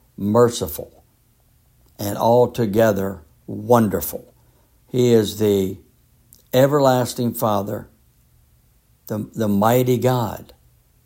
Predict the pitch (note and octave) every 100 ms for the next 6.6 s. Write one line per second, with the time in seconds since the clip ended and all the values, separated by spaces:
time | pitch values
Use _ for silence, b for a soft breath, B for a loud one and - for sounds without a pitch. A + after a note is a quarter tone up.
0 | _ B2+ B2 A2 A2+ G#2 - B2 B2+ B2+
1 | - F2 F#2 - _ _ _ _ _ _
2 | _ A#2+ A#2 B2+ A#2+ F2+ A2 G2 - G#2+
3 | F#2+ G#2+ F#2+ A2 G2 E2 - - _ _
4 | _ _ _ b b b - A2+ B2+ D#3
5 | E3+ D#3 C3 C#3+ C#3+ - B2+ A#2 B2+ A#2
6 | G#2+ F2+ G#2+ F#2+ F2 E2+